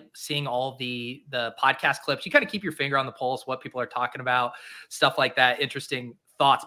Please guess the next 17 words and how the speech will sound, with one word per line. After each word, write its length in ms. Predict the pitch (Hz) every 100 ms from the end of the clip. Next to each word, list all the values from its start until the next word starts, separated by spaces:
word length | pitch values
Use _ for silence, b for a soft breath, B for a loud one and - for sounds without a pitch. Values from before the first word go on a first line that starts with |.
| 131
But 320 | 196 202 117 - _ -
to 100 | 160
your 120 | 156
point, 320 | 156 160 120 -
I 100 | 143
have 140 | 131
not 400 | 135 156 175 147
been 200 | 156 147
compelled 540 | 147 131 - 123 131
yet 280 | 147 151 147
to 140 | - 135
go 580 | 127 131 131 139 151 - -
and 140 | 131 117
subscribe 560 | 120 - 139 143 147
to 80 | 139
a 40 |
podcast 600 | - 123 123 - 117 110